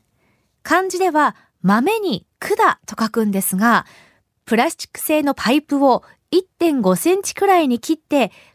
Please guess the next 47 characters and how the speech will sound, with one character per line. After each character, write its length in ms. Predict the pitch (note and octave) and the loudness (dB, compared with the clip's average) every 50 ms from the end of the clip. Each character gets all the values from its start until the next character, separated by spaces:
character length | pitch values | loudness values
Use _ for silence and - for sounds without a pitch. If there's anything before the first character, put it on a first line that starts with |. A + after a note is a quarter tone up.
| _ | _
牡 360 | - - A4 A#4+ - - - G#4+ | -2 -2 -2 -2 -2 -2 0 0
蠣 40 | |
を 60 | F#4 D4+ | 0 2
養 240 | G#3+ G3+ A#3 C#4+ | 2 2 2 2
殖 220 | D4 - E4 - - | 2 0 -2 -2 0
す 120 | - - | -2 0
る 120 | D4+ D#4 D4+ | 0 0 0
際 240 | - D#4 D#4+ D4+ | 2 0 2 4
に 120 | A#3+ G3 E3+ | 4 2 2
使 300 | - - - - G3+ A3 | 2 -2 -2 0 0 0
う 80 | G#3+ | 0
と 140 | G#3 - C4 | 0 -2 -2
の 120 | D4+ - - | -2 -2 -4
こ 140 | - E3+ | -6 -10
と。 220 | - - F3 F#3 - _ _ _ _ _ _ _ _ _ _ _ _ _ _ _ _ _ _ _ _ _ | -6 -4 -4 -4 -4 _ _ _ _ _ _ _ _ _ _ _ _ _ _ _ _ _ _ _ _ _
嵐 460 | - G#3 C4 C4 C4+ B3+ - - G3+ | 0 2 2 2 2 0 0 0 2
な 120 | G3+ A3+ B3+ | 2 2 2
ど 120 | C#4 C4+ | 2 2
で 180 | A#3 A3+ G#3+ - - | 2 0 0 0 0
海 240 | C4+ D#4+ F4 E4+ C4 | 2 2 2 2 2
が 140 | B3+ A#3 | 2 2
荒 80 | G#3+ G3+ | 2 2
れ 100 | A#3 C4+ | 2 2
る 100 | C#4+ C#4+ | 0 0
と、 320 | - _ D4+ D4+ B3 F#3 - - - - _ | -2 _ 2 2 2 0 -2 -8 -20 -20 _
た 160 | - - D4 | -2 0 0
く 80 | C#4+ - | 0 0
さ 180 | - - G4 A4 | 0 2 2 2
ん 80 | A4 G#4 | 2 2
の 100 | F4 B3 | 0 2
豆 300 | F#3+ F3 F3+ G#3 C4 C#4 | 2 2 2 0 0 0
缶 240 | - C4+ C4+ B3+ B3 | -2 -4 -4 -2 0
が 180 | B3 B3 G#3+ - - - _ | 0 -2 -2 -4 -10 -18 _
海 260 | - - E3+ F#3+ G#3 A3 | -6 -2 0 0 2 2
岸 160 | B3 A#3+ A#3 | 2 0 2
に 260 | A#3 A3+ G#3+ G#3+ - | 2 2 2 0 -2
打 120 | - F3+ D#3 | -4 -6 -6
ち 200 | - - F#3+ A3+ | -6 -4 -2 -2
上 80 | A3+ A#3 | -2 0
げ 120 | A#3 B3 | 0 0
ら 80 | A#3+ B3 | 0 0
れ 100 | C4 C#4 | 0 0
る 80 | C4+ | -2
そ 180 | B3+ - B3 A#3+ | -2 -4 -4 -4
う 40 | A3+ | -2
で 160 | G#3+ G#3 A3+ | 0 -2 -2
す。 180 | - - - | -2 -4 -6